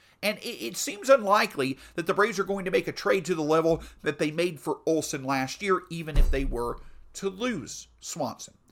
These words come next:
But the point is, is that yes, even if it's not at the winter meetings, a significant move is needed for this Braves team. You may not think that it is with how good this Braves team is positioned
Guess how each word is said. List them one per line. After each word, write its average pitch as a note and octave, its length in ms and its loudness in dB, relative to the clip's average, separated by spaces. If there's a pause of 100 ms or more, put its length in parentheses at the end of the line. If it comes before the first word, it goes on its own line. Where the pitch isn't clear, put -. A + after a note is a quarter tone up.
(380)
But A3 160 0
the G#3 60 -2
point G#4+ 420 -6
is, C4+ 320 -6
is - 260 -4
that F3+ 260 2
yes, D3 500 -6 (400)
even A#4+ 340 0
if D4 160 -6
it's A#3+ 220 -4
not G#3+ 180 -2
at G3 120 -4
the F3+ 60 -2
winter D3+ 220 -6
meetings, B2 540 -10 (320)
a F3+ 100 4
significant G3 960 -6
move D#3+ 480 -4 (340)
is A3+ 320 -4
needed G3+ 380 -4
for D#3+ 200 -4
this C#3+ 220 -6
Braves C3 340 -2
team. G2 300 -10 (420)
You F#3 160 -2
may C#4+ 240 0
not F4 260 2
think C4 260 -6
that C#3+ 140 -4
it A#2+ 100 -10
is G#2+ 360 -8
with C#3 140 -6
how C4+ 240 6
good A3 240 -4
this G#3+ 160 -4
Braves F#3+ 400 -2
team F3+ 160 -6
is D3 120 -10
positioned D3 560 -4